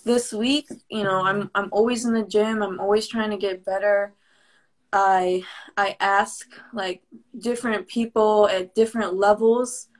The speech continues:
you know, "Oh, how, how do you, how do you pass guard?" or,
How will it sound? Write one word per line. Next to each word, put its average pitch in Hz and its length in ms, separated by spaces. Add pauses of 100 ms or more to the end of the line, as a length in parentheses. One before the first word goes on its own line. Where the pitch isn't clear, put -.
(300)
you 202 100
know, 190 340
"Oh, 220 240
how, 240 540 (720)
how 254 220
do 269 100
you, 240 460 (160)
how - 180
do 269 80
you 269 100
pass 220 260
guard?" 185 440
or, 180 440